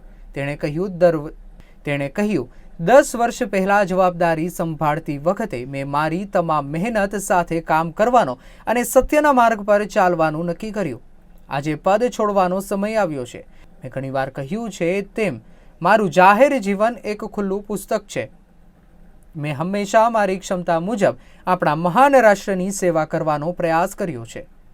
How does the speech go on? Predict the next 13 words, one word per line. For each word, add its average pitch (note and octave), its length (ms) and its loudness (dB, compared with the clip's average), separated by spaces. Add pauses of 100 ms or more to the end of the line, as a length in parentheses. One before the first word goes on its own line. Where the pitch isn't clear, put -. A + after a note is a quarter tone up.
(280)
ત્રેવીસ C#4+ 440 8
માર્ચ C4+ 300 8
બે B3 140 2
હજાર G#3+ 260 6
અગિયારના A3 400 6
રોજ G#3+ 280 0
સુષ્મા G3 520 -2
સ્વરાજ E3 500 0
સાથે G#3 460 4
સંસદમાં F#3 760 0
શાયરીથી G3 680 0
રમઝટ A3 420 2
બોલાવી. C3+ 420 2